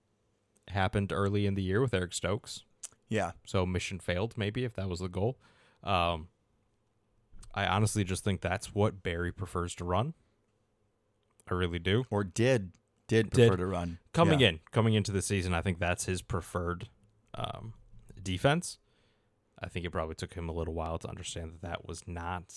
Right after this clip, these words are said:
Speaker 1: the best for us.
Speaker 2: If anything, if I may, I think, you know, we've sort of talked about this before, right?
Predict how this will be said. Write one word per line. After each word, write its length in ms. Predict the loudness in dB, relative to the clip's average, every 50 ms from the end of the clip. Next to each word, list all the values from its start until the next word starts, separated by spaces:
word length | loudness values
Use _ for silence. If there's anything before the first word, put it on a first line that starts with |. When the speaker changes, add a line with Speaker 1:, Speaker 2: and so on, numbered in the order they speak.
| -18 -18 -20 -20 _ _ _ -12
Speaker 1:
the 120 | -10 -8 -6
best 300 | -6 -8 -8 -10 -12 -14
for 220 | -14 -14 -12 -12
us. 300 | -14 -14 -16 -18 -18 -20 _ _ _ _ _ _ _ _ _ _ _ _ _ _ _ _ _ _ _ _ _ _ _ -20 _ _ _ _ _
Speaker 2:
If 200 | 4 4 6 6
anything, 500 | 6 6 6 4 2 0 0 0 -2 -4
if 140 | -4 -2 -2
I 60 | 0 0
may, 200 | 0 0 -2 -2
I 120 | -4 -4
think, 460 | -4 0 0 0 0 -2 -6 -14 -20 _ _ _ _ _ _ _ _ _ _ _ _ _ _ _ _ _ _ _ _ _ _ _ _ _
you 80 | -6 -4
know, 60 | -4
we've 160 | -4 -4 -6
sort 160 | -4 -2 -2 0
of 60 | 2
talked 160 | 2 2 2
about 100 | 2 0
this 120 | -2 -2 -4
before, 320 | -6 -4 -2 -4 -4 -4 -6
right? 260 | -6 -8 -8 -8